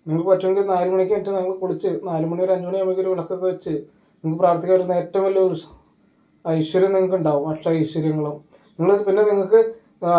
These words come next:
ആ ദോഷമാണ് ഈ ദോഷമാണെന്ന് പറഞ്ഞ് ക്ഷേത്രങ്ങളിൽ പോയി വഴിപാട് കഴിക്കുക, അല്ലെങ്കിൽ ജ്യോത്സ്യന്മാരുടെ അടുത്ത് പോയി പൈസ ഒന്നും വേണ്ട. നിങ്ങൾ ഈ വിഷ്ണു സഹസ്രനാമം നിങ്ങൾ കറക്റ്റായിട്ട് പാരായണം ചെയ്ത് കഴിഞ്ഞാൽ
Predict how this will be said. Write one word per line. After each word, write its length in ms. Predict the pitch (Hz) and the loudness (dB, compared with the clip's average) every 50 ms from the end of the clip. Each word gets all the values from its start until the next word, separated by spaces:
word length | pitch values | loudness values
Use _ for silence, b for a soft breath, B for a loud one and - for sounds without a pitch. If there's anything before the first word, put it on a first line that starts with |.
| 160 156 160 165 185 196 175 | 4 4 2 0 0 2 2
ആ 80 | 185 | 4
ദോഷമാണ് 380 | 185 202 202 196 - 214 208 202 | 4 4 4 2 2 2 0 0
ഈ 40 | 196 | 2
ദോഷമാണെന്ന് 440 | 196 202 196 - - 214 202 202 202 | 4 4 2 2 2 0 0 0 -2
പറഞ്ഞ് 100 | 190 180 | -2 2
ക്ഷേത്രങ്ങളിൽ 400 | 196 185 156 175 185 196 202 196 | 2 2 2 2 0 -2 0 0
പോയി 120 | 196 196 | 2 6
വഴിപാട് 400 | 190 185 175 170 170 170 175 190 | 6 6 6 6 2 4 2 2
കഴിക്കുക, 280 | 196 196 190 185 190 185 | 4 4 2 2 2 0
അല്ലെങ്കിൽ 220 | 180 185 180 165 | 0 0 0 0
ജ്യോത്സ്യന്മാരുടെ 420 | 165 160 160 170 175 180 180 185 | 0 0 -2 -4 -4 -2 -2 -2
അടുത്ത് 240 | 190 190 190 190 185 | -2 0 0 0 2
പോയി 100 | 190 180 | 2 2
പൈസ 140 | 165 165 190 | 0 0 0
ഒന്നും 400 | 185 180 180 175 180 196 208 208 | -2 -2 -2 -4 -4 -4 -2 0
വേണ്ട. 200 | 185 160 156 147 | 0 -2 -2 -2
നിങ്ങൾ 320 | 139 139 151 151 156 156 170 | -6 -8 -8 -6 -4 -4 -2
ഈ 140 | 180 185 175 | -2 -4 -4
വിഷ്ണു 200 | 156 151 - 175 | -6 -6 -8 -10
സഹസ്രനാമം 440 | 147 180 170 - - 185 175 185 190 | -6 -4 -4 -4 -4 -6 -8 -6 -4
നിങ്ങൾ 180 | 185 185 190 | -4 -4 -4
കറക്റ്റായിട്ട് 480 | 185 185 170 165 165 - - 190 185 196 | -2 -4 -4 -4 -6 -4 -2 -2 -2 -2
പാരായണം 500 | 196 196 175 165 160 165 165 175 180 185 | -2 -2 -2 0 0 -2 -2 -4 -4 -4
ചെയ്ത് 180 | 185 175 175 175 | -4 -6 -4 -6
കഴിഞ്ഞാൽ 220 | 175 175 185 | -6 -6 -6